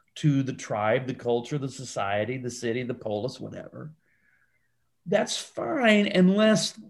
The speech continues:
unless, unless two guys start liking the same girl. There's this girl, one guy likes, starts liking her, and the other guy notices that my friend likes that girl. "Oh, I like her too." Again,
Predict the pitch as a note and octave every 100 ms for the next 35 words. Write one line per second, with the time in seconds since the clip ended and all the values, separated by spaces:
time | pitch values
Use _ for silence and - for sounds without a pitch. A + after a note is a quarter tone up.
0 | _ F#3+ F#3 F#3+ G#3 F#3+ - - - -
1 | _ _ _ _ _ _ _ _ _ _
2 | _ - _ F3+ F#3+ G3+ G3+ A3+ F#3+ G3
3 | F3+ D3+ F#3+ F3 F3 E3 E3 D#3 E3+ D3
4 | E3 F#3+ - - _ _ _ _ _ _
5 | _ _ _ _ _ _ _ _ _ C3+
6 | A#2+ G#2+ - F#3 F3 D#3 D3+ - - _
7 | _ _ _ _ _ _ _ _ _ _
8 | _ _ C#3+ D#3+ D#3 D3+ C#3+ D3 C#3+ C#3
9 | - C#3+ D3+ D#3+ D#3+ C#3+ C#3+ C#3+ D3+ C#3+
10 | C#3 C#3 C3+ C#3+ C#3+ C#3 D3+ B2 C#3 C3
11 | B2+ - D3+ C3+ B2+ A#2+ C3+ C3 C3+ C3+
12 | D3 C3 C3 C#3 C3 B2+ C3 D3 B2+ D3
13 | C3+ A#2+